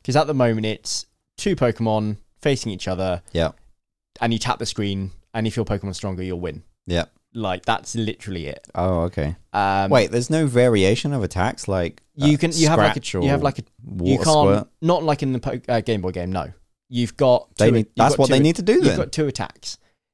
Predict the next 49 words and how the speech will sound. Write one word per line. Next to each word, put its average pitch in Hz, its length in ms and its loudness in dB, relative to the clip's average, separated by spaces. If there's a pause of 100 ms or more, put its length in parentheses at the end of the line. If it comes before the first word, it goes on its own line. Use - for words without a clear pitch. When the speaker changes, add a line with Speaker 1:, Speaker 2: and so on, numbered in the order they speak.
(120)
Speaker 1:
You've 123 180 -8
got 117 240 0
your 113 100 -2
basic 160 360 0
attack, - 400 -6
which - 120 -10
is 92 160 -6
when 104 140 -4
you 101 60 -4
tap - 180 -4
the 92 60 -12
screen, 98 260 -6
it'll 92 140 -10
do 98 100 -6
the 90 80 -10
basic 92 280 -8
attack, 85 420 -10 (440)
and 101 120 -6
a 98 40 -6
charged 156 520 -2
attack, - 540 -10 (280)
which - 220 -10
will 98 80 -8
be, 98 120 -4
like, 95 440 -4
one 107 180 -6
of 98 60 -6
the 95 80 -6
more 95 120 -6
powerful 101 280 -4
attacks, - 260 -10
like - 80 -16
Flamethrower 92 880 -6
or 90 160 -10
whatever, 85 380 -6
Speaker 2:
Mm. 107 380 0 (260)
Speaker 1:
where 104 540 0 (120)
you 107 140 -6
can 104 80 -4
charge 135 260 2
it 82 40 -4
up 101 180 -2
and 101 80 -4
then 98 80 -4
you 95 160 -6 (240)
hit 117 160 -4
the 101 80 -6
button, 98 260 -2
say, 95 260 -4